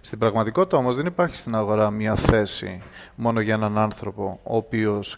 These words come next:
κάνει P P C, δηλαδή πληρώνει μια εκστρατεία per click. Μάλιστα τα clicks δεν τα πληρώνουμε πλέον με P P C, αλλά τα πληρώνουμε με C P C ή αλλιώς cost per click. Αυτό το ξεκίνησε η Google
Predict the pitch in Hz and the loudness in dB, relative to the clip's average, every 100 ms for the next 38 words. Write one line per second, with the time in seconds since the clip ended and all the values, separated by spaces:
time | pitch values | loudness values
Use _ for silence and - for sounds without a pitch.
0 | - 123 110 104 101 95 - - - - | -2 2 2 2 -4 -6 -10 -20 -20 -12
1 | - 113 113 - 113 98 - 107 107 104 | -4 -2 0 0 0 -2 -4 0 2 4
2 | 110 - 107 107 110 107 104 104 98 - | 2 2 2 4 2 2 -2 -2 -2 -2
3 | 101 98 104 101 95 - - - 101 - | -2 -2 0 0 -2 -6 -10 -4 -4 -4
4 | - 107 107 - - - - - - - | -4 0 0 -2 -14 -16 -20 -20 -20 -20
5 | - 120 123 151 175 - - 143 156 - | -8 2 4 4 2 0 0 -2 -2 -4
6 | - - - 139 156 156 127 113 107 107 | -6 -8 -10 2 4 6 4 4 2 2
7 | 104 104 104 101 98 - 113 107 - 147 | -2 0 0 0 -2 -2 -2 -2 -4 0
8 | 170 160 - - 107 139 151 143 110 - | 0 0 -2 -2 -2 -2 -4 -4 -2 0
9 | - 156 127 - 139 131 117 113 117 - | 0 0 -2 -2 0 0 0 0 -2 -4
10 | - - _ - 113 117 - 117 104 113 | -16 -20 _ -6 0 0 2 -4 -4 -6
11 | 95 - - - - _ _ - - - | -8 -10 -20 -20 -20 _ _ -20 -20 -20
12 | - - - - - 165 180 - 156 175 | -18 -2 0 0 0 -2 0 -4 -4 -4
13 | 160 147 156 123 104 95 | -6 -2 0 0 0 -2